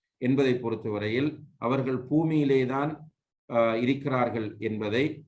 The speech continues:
நாம் ஹதீஸ்களை பார்க்கிற போது புரிந்து கொள்ள முடிகிறது. குறிப்பாக அவர்கள்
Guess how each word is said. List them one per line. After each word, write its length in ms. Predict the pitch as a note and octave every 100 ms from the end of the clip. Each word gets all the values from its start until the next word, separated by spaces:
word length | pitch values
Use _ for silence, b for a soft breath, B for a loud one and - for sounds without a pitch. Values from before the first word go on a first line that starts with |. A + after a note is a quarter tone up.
| _ _ _ -
நாம் 460 | A#2+ A#2 A2 G#2 -
ஹதீஸ்களை 560 | B2 C3 C3 - A#2 F#2
பார்க்கிற 380 | G#2 G#2 - G#2+
போது 320 | F#2+ G#2+ A#2 C3+ C3+
புரிந்து 340 | A2 G#2+ G#2+
கொள்ள 180 | G2 F#2+ F#2 F#2 -
முடிகிறது. 560 | G2+ G#2+ G#2 G#2+ A2 C#3+ C#3+ - _ _ _ -
குறிப்பாக 560 | D3+ D3+ - C3 A#2+ B2+ C3 C3+ -
அவர்கள் 480 | A#2 A#2+ A#2 A2+